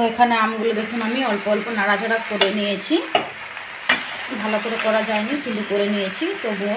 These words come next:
তেল দিয়ে ভালো করে ভেজে নিয়েছি। তো এখানে আমি, ওখানে পাঁচ কেজি আম আছে, এখানে আমি দু কেজি গুঁড়ো নিয়েছি। তো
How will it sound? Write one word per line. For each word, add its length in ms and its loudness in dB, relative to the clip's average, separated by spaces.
তেল 220 0
দিয়ে 160 0
ভালো 180 0
করে 160 0
ভেজে 240 0
নিয়েছি। 320 -2
তো 80 2
এখানে 280 2
আমি, 160 6
ওখানে 280 0
পাঁচ 220 2
কেজি 200 0
আম 80 2
আছে, 240 -2
এখানে 300 -2
আমি 140 8
দু 80 8
কেজি 220 4
গুঁড়ো 260 -2
নিয়েছি। 320 -2
তো 60 -6